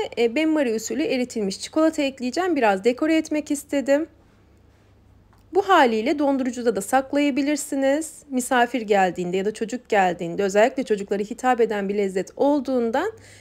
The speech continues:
güzel bir alternatif olur sizler için. Hazırlaması da oldukça keyifli ve pratik. Gördüğünüz gibi kısa sürede hazır hale geliyor. Son olarak az miktarda erittiğim, ben bitter çikolata eritmiştim.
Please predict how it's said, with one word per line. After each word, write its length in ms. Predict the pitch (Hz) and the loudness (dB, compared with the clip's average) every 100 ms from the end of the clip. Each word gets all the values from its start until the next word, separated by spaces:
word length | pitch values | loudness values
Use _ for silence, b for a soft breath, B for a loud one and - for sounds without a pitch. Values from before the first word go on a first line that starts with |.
| B | B
güzel 340 | - 233 208 233 | 0 6 6 6
bir 200 | 320 262 | 4 4
alternatif 460 | 247 254 240 240 | 2 0 -2 -2
olur 180 | 208 196 | -2 -2
sizler 420 | 190 262 247 294 | -2 -6 -2 -2
için. 400 | 302 294 302 311 339 _ _ _ _ _ _ _ _ _ _ _ _ _ _ _ _ _ _ _ _ _ - - | -2 -2 -2 -2 -4 _ _ _ _ _ _ _ _ _ _ _ _ _ _ _ _ _ _ _ _ _ -20 -4
Hazırlaması 540 | 480 311 214 202 202 - | 2 2 4 2 0 0
da 80 | 311 | 2
oldukça 520 | 302 202 202 240 247 | 2 0 -4 -6 -4
keyifli 400 | - 269 226 247 | 0 0 -2 -4
ve 140 | 302 | -4
pratik. 500 | 311 269 214 - - | 0 0 0 -2 -2
Gördüğünüz 640 | 277 285 277 285 285 262 | 4 4 4 2 0 0
gibi 280 | - 240 277 | -4 -4 -4
kısa 220 | 277 - | -2 -2
sürede 280 | 247 196 202 | 0 0 0
hazır 240 | 262 226 190 | 0 0 0
hale 260 | 170 165 | 0 0
geliyor. 560 | 185 285 269 262 254 311 - B B B | -2 -2 0 0 0 -2 -10 B B B
Son 260 | - 494 | 2 4
olarak 340 | 359 226 220 - | 6 6 6 6
az 220 | 359 359 | 4 4
miktarda 480 | 254 - 214 190 196 | 0 0 2 2 2
erittiğim, 760 | 269 240 214 - - 175 269 - | -2 -2 -4 -8 -4 -4 -4 -6
ben 280 | 262 285 285 | 0 2 2
bitter 320 | 294 247 196 | 2 2 2
çikolata 360 | - 208 190 - | 2 -2 -2 -2
eritmiştim. 800 | 269 277 - 294 277 - 285 302 | -2 -2 -4 -4 -4 -4 -4 -4